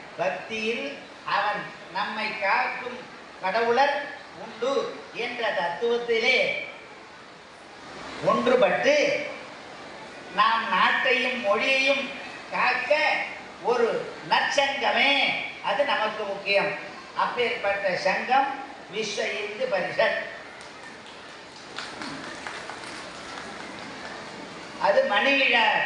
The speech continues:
காண வேண்டும் நாளாக, ஆண்டாக இருக்கிறது.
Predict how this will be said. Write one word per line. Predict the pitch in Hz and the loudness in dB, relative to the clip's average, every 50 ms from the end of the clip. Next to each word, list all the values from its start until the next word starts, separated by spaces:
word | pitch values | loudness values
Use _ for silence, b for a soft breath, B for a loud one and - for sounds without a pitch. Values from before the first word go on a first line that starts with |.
| - - - - - - - - - - - - - - - - - | 0 -2 -2 -4 -4 -6 -8 -10 -12 -14 -14 -14 -16 -16 -16 -2 2
காண | 196 202 - 226 220 214 202 | 4 4 4 4 2 0 0
வேண்டும் | 196 208 220 220 226 - 233 226 - - | 0 0 -2 -2 -2 -4 -4 -6 -6 -6
நாளாக, | - 190 208 220 226 226 208 - 196 185 160 160 147 - - - - - - - | -2 0 2 2 4 4 4 2 2 2 2 0 0 -2 -6 -10 -12 -14 -8 -2
ஆண்டாக | 151 175 - - - - 233 226 208 - 180 190 165 - - - - - - - | 0 2 2 2 2 2 2 2 4 4 2 2 2 2 0 -2 -6 -10 -12 -8
இருக்கிறது. | - 180 202 220 208 208 214 185 185 180 185 247 285 277 - - - | -6 -4 -2 -2 -2 -2 0 0 0 2 4 4 4 4 4 2 -4